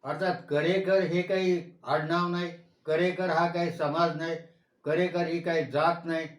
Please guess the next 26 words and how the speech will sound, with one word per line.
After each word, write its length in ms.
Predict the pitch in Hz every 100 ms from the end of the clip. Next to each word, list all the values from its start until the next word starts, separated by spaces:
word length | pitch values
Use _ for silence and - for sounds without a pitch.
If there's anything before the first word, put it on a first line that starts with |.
| _ _ -
करेकर 420 | 160 180 170 175
हा 160 | 156 165
काही 220 | 160 165
वंश 440 | 139 170 175 -
नाही, 260 | 160 131 - - - _ _
करेकर 360 | 143 170 165 170
हे 180 | 156
मराठाच 640 | 156 131 143 143 143 143 135
आहे. 260 | 101 92 _ _ _ _ _ _ -
आणि 180 | 151 196
अशा 300 | 185 190 220
प्रकारे 380 | 180 180 165 147 123
जसे 640 | - 156 180 170 127 - -
आम्ही 240 | 147 160 180
आता 260 | 175 185
आमचे 300 | 175 170 165
आडनाव 500 | 175 165 165 170 160
कोरेकर 440 | 160 160 165 160 156
लावतो, 580 | 143 127 127 127 - _ _ _ _
कोरेगाववरून 760 | 165 180 190 185 185 185 185 175
स्थलांतरित 680 | - 170 180 180 185 185 170
झाले 300 | 160 170 175
ते 160 | 175
कोरेगावकर 800 | 170 170 165 175 170 165 170 170
किंवा 240 | 165 170 156
कोरेकर, 600 | - 165 170 151 127